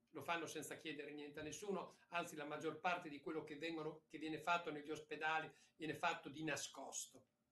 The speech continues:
Eh, la vitamina K in sé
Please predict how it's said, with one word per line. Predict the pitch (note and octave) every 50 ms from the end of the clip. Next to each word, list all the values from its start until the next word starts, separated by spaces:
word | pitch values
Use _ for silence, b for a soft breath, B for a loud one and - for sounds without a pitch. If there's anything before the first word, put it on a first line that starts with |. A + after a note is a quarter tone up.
| _ _ _ - _ _ _ _ _ _ _ _ _ _ _ _ _ _ _ _
Eh, | - F#3+ G3 G3 F#3+ F#3+ F#3 F#3 - - - - _ _ _ _ _ _ _ _ _ _ _ _ _ _ _ _ _ _ _ _ - - _ - _ - - _ - _ _ _ _ _ _ _ _
la | - F#3
vitamina | F#3+ A3+ - B3 B3 C4+ B3 G#3+ -
K | - - - - - - _ - - - -
in | - G#3 G#3 G3 F3
sé | D#3 - - - - C#3 A#2+ B2 C#3+ -